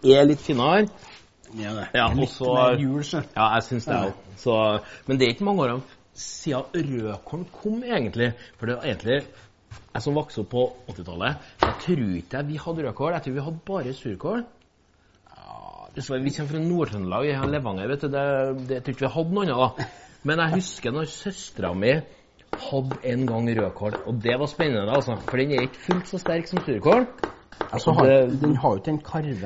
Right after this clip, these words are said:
Speaker 2: sant?
Speaker 1: Nei, den har ikke det. Og
Speaker 2: Eller
Speaker 1: den, eh,
Speaker 2: Du kan jo lage med karve også, men, eh,
Speaker 1: Da blir det jo surkål.
Speaker 2: Ja,
Speaker 1: Som
Speaker 2: det
Speaker 1: er
Speaker 2: får i
Speaker 1: rød.
Speaker 2: hvert fall, eh, det, det er kjapt å, å ta referanser fra surkål.
Speaker 1: Ja.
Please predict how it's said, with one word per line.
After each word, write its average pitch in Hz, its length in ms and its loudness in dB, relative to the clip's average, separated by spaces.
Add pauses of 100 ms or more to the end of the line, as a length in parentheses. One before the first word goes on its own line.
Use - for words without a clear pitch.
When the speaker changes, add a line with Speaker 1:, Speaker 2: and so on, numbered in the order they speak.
(120)
Speaker 2:
sant? - 40 -2
Speaker 1:
Nei, 147 180 0
den 127 160 0
har 110 140 0
ikke 117 140 -2
det. 95 80 -4 (100)
Og 113 80 -4
Speaker 2:
Eller 127 120 6
Speaker 1:
den, 120 300 2
eh, 110 540 -4 (320)
Speaker 2:
Du - 80 -8
kan 95 260 -4
jo 107 80 -6
lage 104 300 -2
med 92 120 -12
karve 92 260 -8
også, 147 120 0
men, 135 220 2
eh, 123 320 -4 (100)
Speaker 1:
Da 110 120 -4
blir 123 120 2
det 104 80 -2
jo 104 60 -4
surkål. 104 500 -2 (720)
Speaker 2:
Ja, 135 80 -8
Speaker 1:
Som 143 60 -2
Speaker 2:
det 113 100 4
Speaker 1:
er 113 80 4
Speaker 2:
får - 20 4
i - 60 8
Speaker 1:
rød. - 80 8
Speaker 2:
hvert 143 160 4
fall, 160 240 2
eh, 160 240 4
det, 151 380 -6
det 147 100 -4
er 139 40 -4
kjapt - 440 -12
å, 151 100 0 (200)
å 143 60 -10 (500)
ta 147 200 -8
referanser 123 840 -8
fra 123 160 -10
surkål. 113 340 -6
Speaker 1:
Ja. 143 80 0